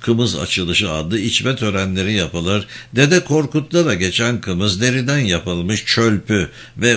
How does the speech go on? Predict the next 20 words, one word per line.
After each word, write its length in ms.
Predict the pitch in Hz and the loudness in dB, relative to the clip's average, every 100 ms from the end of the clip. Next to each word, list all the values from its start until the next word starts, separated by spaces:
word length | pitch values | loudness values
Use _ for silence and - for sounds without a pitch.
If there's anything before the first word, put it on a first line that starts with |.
| 67 | 0
ucav 520 | 123 110 104 120 120 73 | 0 0 2 0 -2 -2
adı 240 | 101 117 | 0 0
verilen 400 | 104 92 92 107 | 0 0 2 0
özel 400 | 104 113 117 139 | 0 0 0 0
kaplarda 580 | 131 131 135 139 131 120 | 0 -2 -2 -2 0 0
içilirdi. 840 | 117 98 107 95 95 90 85 85 82 - - - - - - - - - - - | 0 2 0 0 0 0 0 -2 -4 -10 -20 -20 -20 -20 -20 -20 -20 -20 -16 2
Çinli 420 | - 190 202 233 | 4 6 4 2
tarihçi 600 | 107 71 73 80 - 107 | 0 0 -2 -4 -2 -2
Sima 500 | - 156 170 92 80 | 0 4 4 4 0
Qian, 460 | - 90 90 104 117 - - - | 0 0 2 0 -2 -8 -20 -4
"Kımızı 500 | - 170 175 160 185 | 0 4 6 4 2
Hunların 540 | 135 160 160 165 165 | 2 0 2 2 2
içkisi" 480 | 156 131 151 147 180 | 0 0 -2 -2 2
diye 220 | 170 131 | 2 4
yazdı. 600 | 101 82 82 73 80 76 - - - - | 2 2 0 -2 -4 -4 -8 -18 -12 -2
Çin'in 400 | - 90 90 87 | 0 2 0 -2
kuzey 400 | 98 90 107 98 | -4 -2 -2 -2
kıyılarında 640 | 98 95 95 95 92 101 | -2 0 0 0 0 0
kısrak 540 | - 110 92 113 135 120 | 0 -2 -2 -2 -2 -2
beslerler. 720 | 117 107 104 95 87 87 | -2 0 0 0 2 0